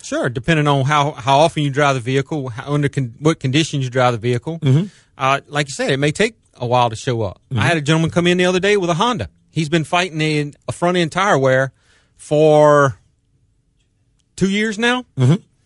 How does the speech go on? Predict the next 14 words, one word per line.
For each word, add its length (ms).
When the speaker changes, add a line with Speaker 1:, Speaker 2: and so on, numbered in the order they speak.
Speaker 1:
And 420
come 140
to 60
find 300
out 320
that 220
where 240
whoever 320
did 220
the 60
body 280
work 300
and 120
everything, 480